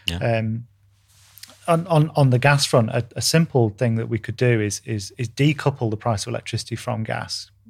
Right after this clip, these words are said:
Speaker 2: for example. So I, I did some analysis that just, just over three months this winter, if we had, if we decoupled our gas price from electricity price,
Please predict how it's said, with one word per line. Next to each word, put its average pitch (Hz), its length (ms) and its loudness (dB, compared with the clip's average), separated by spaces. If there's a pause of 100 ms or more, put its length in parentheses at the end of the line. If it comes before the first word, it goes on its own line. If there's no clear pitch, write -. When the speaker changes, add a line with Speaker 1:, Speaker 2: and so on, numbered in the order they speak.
(180)
Speaker 2:
for 127 160 -4
example. 123 500 -10 (440)
So 123 440 4 (100)
I, 135 60 -4
I - 40 -2
did 120 200 -2
some 123 160 -2
analysis 117 640 0
that 123 180 -6
just, - 240 -4
just 139 220 0
over 110 160 2
three 120 320 2
months 117 340 -4
this - 420 -6
winter, 139 640 0 (500)
if 123 140 -6
we 131 80 4
had, 127 400 2
if - 100 -16
we 120 100 0
decoupled 123 600 0
our 107 140 0
gas 131 240 0
price 110 320 -4
from 113 100 -10
electricity 120 460 -6
price, 127 400 -6